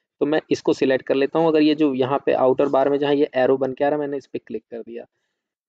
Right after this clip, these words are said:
जब मैंने इस पे click कर दिया तो automatically ऊपर यहाँ पर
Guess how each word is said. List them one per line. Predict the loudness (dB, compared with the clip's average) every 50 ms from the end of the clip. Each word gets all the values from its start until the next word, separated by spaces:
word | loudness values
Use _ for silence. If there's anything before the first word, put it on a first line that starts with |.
| _ _ -4
जब | -2
मैंने | 0 2 0 0
इस | 0
पे | -2 -4 -4
click | -4 -2 -4 -4 -2
कर | 0 -2 0
दिया | 2 2 2 2
तो | 2 0 -2 0 0
automatically | 0 -2 -2 _ -4 -2 -2 -2 0 -2 -4 -2 0 2 2
ऊपर | 2 2 2 0 0
यहाँ | 2 2 2 0 -2 -2
पर | -2